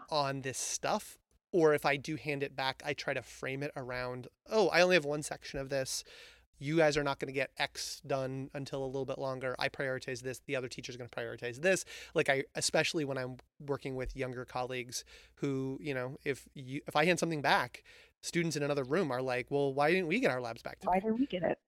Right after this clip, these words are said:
Speaker 1: Yeah.
Speaker 2: Mm-hmm.
Speaker 1: And that's a conversation
Speaker 2: Mm-hmm.
Speaker 1: that I have become aware of, and I don't think it's something that we do. Um,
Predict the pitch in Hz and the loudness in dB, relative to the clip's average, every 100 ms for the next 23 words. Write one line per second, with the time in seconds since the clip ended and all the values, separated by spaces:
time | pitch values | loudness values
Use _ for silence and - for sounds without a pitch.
0 | - 180 - 165 165 - 156 151 151 156 | 2 4 4 0 -4 0 4 4 4 0
1 | - 147 139 175 143 - 139 131 - 139 | -2 -4 -2 -2 -2 -2 -2 -4 -2 0
2 | 151 147 165 190 190 190 202 208 208 - | 0 -2 -2 -2 -2 -4 -2 -2 -2 -2
3 | 147 143 135 _ - 156 - - 143 139 | 0 0 0 _ -2 -2 -2 -6 -6 -6
4 | - 139 135 131 123 139 135 131 127 123 | -6 -8 -6 -6 -8 -8 -8 -6 -6 -8
5 | 117 - - - _ - 123 120 113 120 | -12 -18 -20 -20 _ -4 -2 0 -2 -8